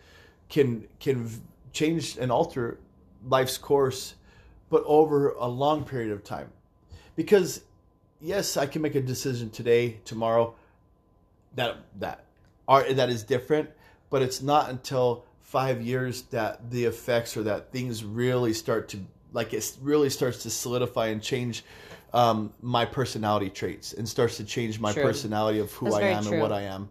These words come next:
Speaker 1: And it takes a while to develop personality traits because, you know, first, first you're just ranting or you're upset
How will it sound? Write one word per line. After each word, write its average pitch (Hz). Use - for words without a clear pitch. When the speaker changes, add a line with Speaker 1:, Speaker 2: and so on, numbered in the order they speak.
Speaker 1:
And 110
it 131
takes 165
a 139
while 107
to 113
develop 104
personality 98
traits -
because, 120
you 160
know, 143
first, 165
first 156
you're 135
just 120
ranting 131
or 120
you're 113
upset -